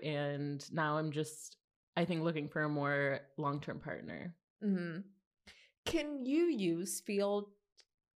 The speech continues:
Speaker 2: to have a real relationship?
Speaker 1: Theoretically, but I'm gonna be real, in practice, it's more used for, like, couples looking for a third, or
Speaker 2: Uh-huh.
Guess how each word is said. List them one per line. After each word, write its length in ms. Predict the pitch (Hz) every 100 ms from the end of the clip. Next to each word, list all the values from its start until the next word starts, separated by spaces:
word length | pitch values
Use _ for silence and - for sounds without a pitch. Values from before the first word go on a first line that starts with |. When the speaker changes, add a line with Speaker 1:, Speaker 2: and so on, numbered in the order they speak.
| _ -
Speaker 2:
to 360 | 202 175 151 147 - _ _ -
have 320 | - 175 170
a 60 | 160
real 320 | 160 160 151
relationship? 800 | 147 139 143 - 196 208 247 277 - _ - - _ _ _ -
Speaker 1:
Theoretically, 680 | 226 247 196 175 180 208 208
but 200 | 175 165
I'm 160 | 170
gonna 200 | 170 185
be 180 | 175 180
real, 280 | 156 151 151
in 160 | 151 165
practice, 680 | 160 147 147 180 185 185 - - _ _ _ 165
it's 220 | 165 -
more 240 | 160 160
used 260 | 156 160 -
for, 160 | 160 147
like, 220 | 147 139
couples 420 | 156 143 143 139
looking 340 | 143 147 135
for 240 | 143 147 131
a 80 | 135
third, 600 | 208 208 190 180 175 170
or 280 | - 143
Speaker 2:
Uh-huh. 320 | 143 190 151